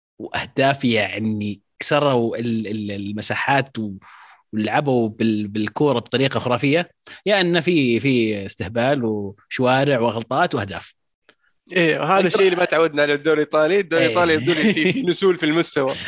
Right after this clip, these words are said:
Speaker 1: إيه.
Speaker 2: الأهداف
Speaker 1: بالضبط.
Speaker 2: قاعدة تكثر، فهذا شيء مو مطمن بالخير يعني. <laughs>
Speaker 1: يا هو هذا ابتعاد عن، عن،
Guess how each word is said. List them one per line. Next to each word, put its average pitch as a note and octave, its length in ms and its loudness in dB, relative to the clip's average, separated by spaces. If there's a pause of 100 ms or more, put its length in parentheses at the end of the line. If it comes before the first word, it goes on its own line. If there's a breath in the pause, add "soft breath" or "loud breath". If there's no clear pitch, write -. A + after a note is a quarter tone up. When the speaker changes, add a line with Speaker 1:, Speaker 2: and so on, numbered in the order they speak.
(160 loud breath)
Speaker 1:
إيه. C3 460 2 (200)
Speaker 2:
الأهداف C#3+ 200 0
Speaker 1:
بالضبط. D3+ 200 0
Speaker 2:
قاعدة E3+ 340 4
تكثر، F3 360 2
فهذا D#3 180 2
شيء E3+ 140 2
مو E3+ 80 2
مطمن D#3 340 -2
بالخير B2+ 380 0
يعني. - 220 -12 (280)
<laughs> D5 300 2
Speaker 1:
يا A3 200 4
هو G3 320 4
هذا E3+ 720 2
ابتعاد C#3+ 500 -2
عن، A#2+ 280 2
عن، G#2+ 280 -4